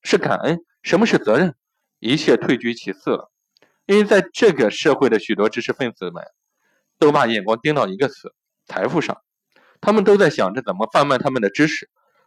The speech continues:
怎么把他们的知识变成财富。于是我们感叹“世风日下”，感叹道德败坏，感叹人心不古。但是我们还没醒悟过来，我们在过度地宣扬知识就是财富，却遗忘了一些更加重要的东西。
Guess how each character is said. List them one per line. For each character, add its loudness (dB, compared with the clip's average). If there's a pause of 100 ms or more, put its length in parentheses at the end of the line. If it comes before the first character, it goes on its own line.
怎 0
么 4
把 2
他 2
们 2
的 4
知 -4
识 -2
变 -2
成 -14
财 -12
富。 -20 (400)
于 2
是 4
我 6
们 0
感 -2
叹 -6 (840)
“世 0
风 0
日 2
下”， -8 (460)
感 0
叹 0
道 4
德 4
败 2
坏， -2 (380)
感 0
叹 2
人 0
心 -6
不 0
古。 -18 (960)
但 4
是 4
我 6
们 0
还 -2
没 0
醒 -8
悟 2
过 2
来， -2 (400)
我 4
们 2
在 4
过 4
度 6
地 4
宣 0
扬 -2
知 -2
识 -2
就 4
是 2
财 -4
富， -4 (300)
却 4
遗 2
忘 4
了 0
一 -2
些 -2
更 -4
加 0
重 0
要 2
的 -8
东 -16
西。 -20